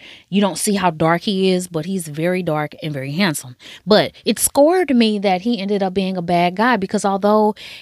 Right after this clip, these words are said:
it, I knew something jank was going on with him,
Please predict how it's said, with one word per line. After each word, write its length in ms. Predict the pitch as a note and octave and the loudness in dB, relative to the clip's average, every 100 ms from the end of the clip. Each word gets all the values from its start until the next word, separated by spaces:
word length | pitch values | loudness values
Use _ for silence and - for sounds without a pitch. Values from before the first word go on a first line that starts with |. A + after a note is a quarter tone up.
| - | -20
it, 200 | C#3 - - | -20 -16 -12
I 180 | G#3+ G#3+ D3+ _ - | -10 -12 -18 _ -4
knew 380 | G3+ G#3+ C4 C#4 | 4 6 6 6
something 480 | - B3 C4+ B3+ | 2 0 0 0
jank 360 | A#3+ A#3+ B3+ - | 2 2 2 -2
was 120 | A#3 | -2
going 300 | A3+ B3 B3+ | 4 6 6
on 200 | C4 C4 | 4 4
with 140 | B3+ B3+ | 2 2
him, 260 | C4+ B3 | 2 2